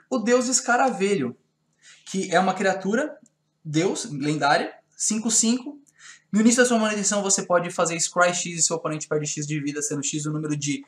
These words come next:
zumbis que você controla. E você pode pagar quatro, sendo uma azul, uma preta e duas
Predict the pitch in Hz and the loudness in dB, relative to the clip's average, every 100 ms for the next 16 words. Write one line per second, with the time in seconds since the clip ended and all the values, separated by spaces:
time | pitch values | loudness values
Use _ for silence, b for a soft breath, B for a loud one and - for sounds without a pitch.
0 | b b 131 233 202 220 - 196 233 240 | b b 0 2 2 0 -2 -2 -4 -2
1 | 247 254 240 269 - _ B B B 247 | 0 4 4 2 -2 _ B B B 0
2 | 247 254 233 226 226 220 226 175 180 185 | 2 4 2 2 0 0 0 4 2 2
3 | - 175 175 170 151 185 185 170 151 151 | -4 -4 -2 -2 -2 -2 -2 -4 -2 -4
4 | 147 127 151 139 139 131 - - | -4 -8 -6 -4 -4 -2 -4 -6